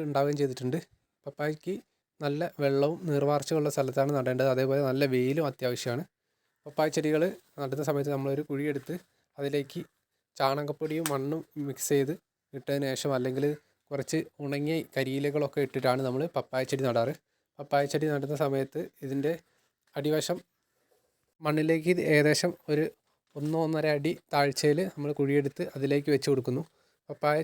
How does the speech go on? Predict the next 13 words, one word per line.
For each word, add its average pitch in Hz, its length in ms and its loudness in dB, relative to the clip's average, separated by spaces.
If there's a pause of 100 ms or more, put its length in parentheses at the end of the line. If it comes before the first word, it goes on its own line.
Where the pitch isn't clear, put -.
ചെടി 160 200 -2 (240)
ഒന്ന് 156 160 -4 (140)
ചരിച്ച് 143 380 4 (360)
വെച്ച് 151 220 -4
കൊടുത്താലും 147 380 4
കുഴപ്പമൊന്നുമില്ല, 139 460 0 (220)
അത് 135 100 -2 (160)
നിവർന്ന് 135 420 0
വളർന്ന് 131 320 0 (500)
വന്നോളും. 131 280 -2 (720)
എന്തായാലും 147 380 0
നമ്മുടെ 147 220 0 (340)
അടിവശത്തുള്ള 151 460 -2